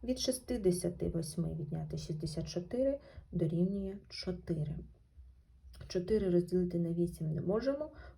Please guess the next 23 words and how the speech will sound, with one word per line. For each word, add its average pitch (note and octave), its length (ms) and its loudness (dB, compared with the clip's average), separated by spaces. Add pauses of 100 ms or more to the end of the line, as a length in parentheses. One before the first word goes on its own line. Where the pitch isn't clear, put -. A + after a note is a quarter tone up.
опускаємо F#3+ 680 -4
нуль. F3+ 260 0 (440)
Сорок C4 520 4
розділити F3 460 2
на E3 100 -2
вісім A#3 520 -2
дорівнює F#3 560 -6
п'ять. E3+ 500 -4 (300)
П'ять F3+ 340 0
помножити E3 640 -2
на D#3 140 -2
вісім A#3 460 -4 (140)
дорівнює F3+ 600 0 (280)
сорок. - 680 -2 (1700)
Сорок G#3 440 0
відняти F3+ 380 4
сорок — C#4 480 4
нуль, A3+ 240 4 (380)
ми F3 140 6
його A3 380 2 (180)
не F3 240 0
записуємо. F3+ 800 -2 (500)
Сім. F3 600 2